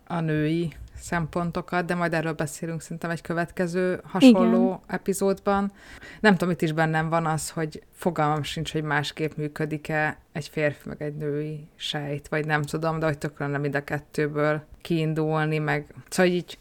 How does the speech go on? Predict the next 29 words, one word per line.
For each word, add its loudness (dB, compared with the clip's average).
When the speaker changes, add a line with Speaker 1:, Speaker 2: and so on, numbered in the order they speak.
Speaker 1:
majd 6
utána 4
fogok 0
ennek -2
olvasni, 0
vagy, 0
ö, 2
elolvasom 0
majd -4
a -6
könyvet, -4
mert -8
kíváncsi -2
vagyok. -2
Speaker 2:
Meg 8
nézd 6
meg 0
a -2
filmet, 2
ha -2
jól 4
emlékszem, 0
az 2
H 0
B 2
O-n 4
még 4
fönt 4
van 4